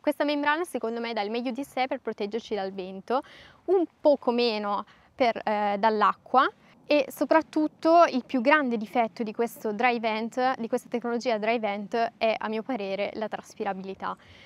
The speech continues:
Diverse volte mi sono trovata a fare escursioni sotto la pioggia e camminando ci ho sudato parecchio all'interno, quindi veramente poco gradevole. Infine passiamo ai dettagli.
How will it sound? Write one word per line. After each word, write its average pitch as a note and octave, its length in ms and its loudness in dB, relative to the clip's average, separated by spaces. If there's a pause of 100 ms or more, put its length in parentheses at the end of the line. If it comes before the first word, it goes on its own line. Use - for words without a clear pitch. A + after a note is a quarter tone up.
(100)
Diverse C4 480 2
volte A#3+ 320 6
mi A#3 120 -4
sono A#3 180 -2
trovata A3+ 580 4
a G#3 80 2
fare A3 200 -2
escursioni A3 640 -2
sotto A#3 320 -4
la A3+ 100 2
pioggia A3+ 580 0 (220)
e B3+ 140 -2
camminando A#3+ 720 0
ci - 120 -10
ho - 20 -4
sudato G3+ 380 0
parecchio - 460 -6
all'interno, G3 800 -8
quindi G3+ 400 -8 (400)
veramente B3 420 -2
poco A3+ 300 -2
gradevole. G3 640 -6 (760)
Infine D4+ 540 2
passiamo A#3+ 340 -2
ai G#3+ 60 -2
dettagli. G3 640 -2